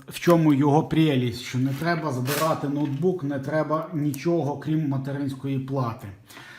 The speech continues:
Дещо в нас була кнопка. Ось тут. Нажимаю кнопку, трошки чекаємо. Опа, і ми маємо ініт.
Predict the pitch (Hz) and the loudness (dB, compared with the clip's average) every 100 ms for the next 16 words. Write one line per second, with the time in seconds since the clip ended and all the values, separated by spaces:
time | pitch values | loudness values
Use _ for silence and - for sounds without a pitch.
0 | - 120 151 175 - 151 143 170 139 123 | -10 -2 0 0 2 4 6 4 4 2
1 | 139 160 165 - 156 151 127 - 117 104 | 4 4 4 4 6 6 4 -2 -6 -6
2 | 131 - - - - - - 151 - - | -8 -14 -18 -18 -18 -10 -2 -2 -2 -4
3 | - 120 - - - - - - - - | 0 0 -2 -12 -18 -20 -18 -16 -16 -18
4 | _ _ - - _ _ 123 120 101 143 | _ _ -20 -20 _ _ -6 -4 0 2
5 | 156 156 143 135 160 180 180 175 - 107 | 4 4 2 0 2 2 2 -2 -4 -4
6 | - - _ _ _ _ _ _ - 143 | -6 -16 _ _ _ _ _ _ -6 -2
7 | 143 - 143 131 143 135 160 165 156 127 | -2 -2 -4 -4 -6 -2 0 2 2 2
8 | 113 98 - - - - _ _ _ _ | 0 -4 -12 -18 -18 -18 _ _ _ _
9 | _ _ 151 151 147 131 117 98 - 127 | _ _ 2 2 4 2 2 -2 -4 0
10 | 131 135 135 135 131 131 135 135 120 110 | 2 4 4 4 4 4 2 2 2 0
11 | 107 | -4